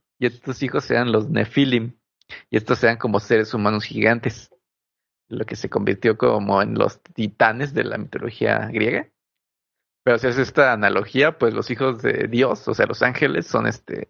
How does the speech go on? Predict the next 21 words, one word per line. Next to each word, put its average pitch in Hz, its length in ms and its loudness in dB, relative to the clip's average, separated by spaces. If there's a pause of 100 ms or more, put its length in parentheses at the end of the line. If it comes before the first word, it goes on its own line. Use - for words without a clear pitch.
extraterrestres 110 840 2
que - 120 -2
bajaron 143 500 0
y 139 80 -4
tuvieron 110 320 0
hijos 123 200 -4
con 104 180 -2
las - 160 -2
mujeres 113 560 -2
terrestres. 107 580 -2 (1120)
Entonces 110 360 -6
se 117 100 -4
supone 113 400 -2
que 110 160 0
hay 107 220 0
también 98 640 -4 (1300)
sangre 113 380 2
extraterrestre 98 960 0
en 82 60 -6
nuestras - 640 -12
venas. - 720 -6